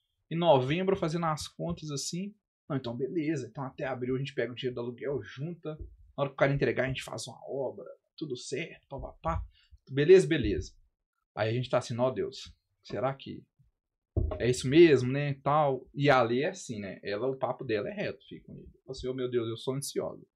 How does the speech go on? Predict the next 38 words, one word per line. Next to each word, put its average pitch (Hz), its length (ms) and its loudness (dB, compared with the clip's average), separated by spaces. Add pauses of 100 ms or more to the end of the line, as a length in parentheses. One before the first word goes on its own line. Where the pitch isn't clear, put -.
(640)
Você 131 180 -2
sabe 139 280 2
que - 100 -6
não 160 160 -4
adianta 190 320 -4
mandar 185 260 -4
indireta, 180 540 -2
eu 127 140 2
quero 123 240 -4
é - 20 -8
na - 180 -8
hora." 113 240 2
Eu - 100 -8
tenho 294 180 -14
uma 277 80 -8
mensagem 120 400 -2
aqui. - 200 -18 (560)
No 175 120 8
outro 214 200 6
dia 151 160 2
o 170 80 6
cara 165 220 6
falou 147 160 -4
assim, 147 240 -4
"Laura, 151 380 6 (920)
você - 140 4
pretende 170 400 6
pegar 135 200 6
o - 20 10
apartamento 110 420 0
de 113 80 -8
volta?" 139 240 4
"Eu 117 80 -2
pretendo." 127 380 -4
Ele, 113 100 -2
"Então 175 160 0
vou 160 100 -4
devolver." 123 460 -4